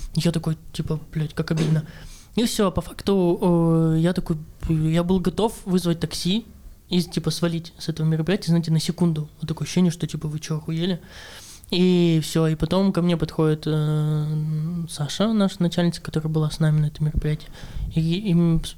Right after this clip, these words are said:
просто мы с ней десять минут поговорили, и у меня прям отлегло. Ну, то есть я понял о том, что, э, ошибки — это тоже круто,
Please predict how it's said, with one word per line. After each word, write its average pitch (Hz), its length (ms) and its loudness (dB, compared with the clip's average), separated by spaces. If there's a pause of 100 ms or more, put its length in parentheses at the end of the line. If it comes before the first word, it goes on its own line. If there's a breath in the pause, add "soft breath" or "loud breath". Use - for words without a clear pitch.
(140)
просто 196 300 0
мы 185 100 4
с - 100 -8
ней 175 160 4
десять 185 300 0
минут 170 200 2
поговорили, 165 600 0 (300 loud breath)
и 160 60 2
у 160 40 6
меня 180 240 4 (240)
прям 170 260 2
отлегло. 170 540 2 (1000)
Ну, 185 160 4
то 180 120 0
есть 170 220 -2
я 170 140 4
понял 196 400 4
о 180 60 2
том, 196 180 0
что, 175 340 0 (380 loud breath)
э, 160 420 2
ошибки — - 480 0
это 165 120 -2
тоже 170 180 0
круто, 196 400 -2